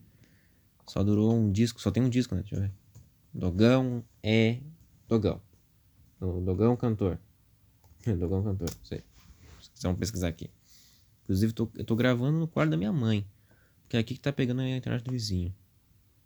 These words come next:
Pois é, pega na sala, pega no quarto da minha mãe e não pega na porra do meu quarto. Eu me, eu me sofro aqui pra gravar as coisas. Mentira.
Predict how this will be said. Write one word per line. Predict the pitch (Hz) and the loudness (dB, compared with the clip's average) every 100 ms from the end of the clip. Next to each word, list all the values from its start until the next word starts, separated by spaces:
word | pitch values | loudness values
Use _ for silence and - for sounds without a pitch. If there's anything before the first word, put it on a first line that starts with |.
| _ _ | _ _
Pois | 113 | 0
é, | 98 | 0
pega | - - 98 101 | 0 0 0 2
na | 101 | 0
sala, | 98 - 117 185 220 269 - _ - - | -2 -2 0 0 -2 -4 -12 _ -20 -2
pega | 131 135 127 | 4 6 6
no | 110 | 4
quarto | 180 | 4
da | 190 | 4
minha | 220 254 | 2 2
mãe | 175 185 - | 2 2 2
e | |
não | 170 226 - _ | 0 0 -4 _
pega | 190 196 | 0 0
na | 185 - _ _ | -2 -8 _ _
porra | 190 196 165 | 8 8 8
do | 156 | 6
meu | 156 | 2
quarto. | - 92 - - - - | 2 0 0 -6 -18 -4
Eu | 156 | 0
me, | 143 127 | 0 -2
eu | - | -2
me | 135 | -2
sofro | - 127 110 - | 0 0 0 -6
aqui | - | -8
pra | - | -4
gravar | 92 90 | -2 -2
as | 90 | -4
coisas. | - - - - - - - | -8 -12 -14 -16 -20 -18 -10
Mentira. | 139 - | -8 -6